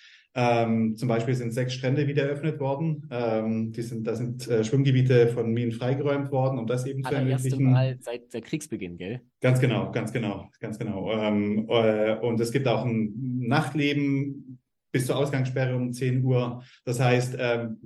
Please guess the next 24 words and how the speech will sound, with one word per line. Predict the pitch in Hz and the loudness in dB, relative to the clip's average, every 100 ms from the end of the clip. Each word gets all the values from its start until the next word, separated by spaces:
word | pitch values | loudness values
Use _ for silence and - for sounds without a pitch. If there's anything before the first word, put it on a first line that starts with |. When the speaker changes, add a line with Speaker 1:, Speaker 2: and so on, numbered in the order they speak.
| - | -8
Speaker 1:
im | 127 120 | -4 0
Rahmen | 127 131 | 2 4
dessen, | 143 131 | 2 2
was | 123 120 | 0 -2
geht, | 127 139 139 - _ - | -2 -2 -4 -12 _ -6
kämpft | 127 127 | -2 0
sich | 131 | -2
diese | 131 113 | -4 -8
Stadt | 113 131 127 | -4 -2 0
in | 120 | -2
so | 117 | -2
eine | 113 110 110 107 - - - - | -2 0 0 -4 -10 -20 -20 -6
Kriegsnormalität | 151 143 117 110 110 110 120 117 - - _ | -6 -4 -2 -2 -2 -2 -2 -2 -8 -18 _
zurück. | - 120 151 - - - | -2 0 0 -2 -10 -4
Ähm, | 117 110 107 110 107 - _ _ _ _ _ _ _ | 0 0 0 -2 -4 -8 _ _ _ _ _ _ _
ändert | - 123 131 | 2 4 6
aber | 131 | 6
natürlich | 127 123 123 | 4 4 2
nichts | 131 - | 0 0
daran, | 120 120 123 113 | 2 2 2 0
dass | 110 | -2
sie | 113 107 107 - _ - | -4 -8 -10 -18 _ 0
immer | 139 | 4
noch | 147 139 139 - | 6 4 2 -8